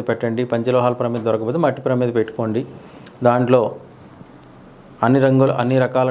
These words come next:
నూనెలు కలిపినటువంటి మిక్స్డ్ ఆయిల్ని వేసి, మరి అన్ని రకాల రంగులతో కలిసినటువంటి ఒత్తులు వేసి, మీరు వాయువ్య దిశని చూస్తూ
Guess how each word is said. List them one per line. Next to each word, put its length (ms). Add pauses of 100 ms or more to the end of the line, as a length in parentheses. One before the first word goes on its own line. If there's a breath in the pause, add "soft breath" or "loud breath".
నూనెలు 380
కలిపినటువంటి 640
మిక్స్డ్ 320 (100)
ఆయిల్ని 320
వేసి, 300 (300)
మరి 180 (460 loud breath)
అన్ని 200 (120)
రకాల 320 (160)
రంగులతో 520 (100)
కలిసినటువంటి 720 (2250 loud breath)
ఒత్తులు 360
వేసి, 300 (640)
మీరు 220 (460)
వాయువ్య 440
దిశని 360
చూస్తూ 320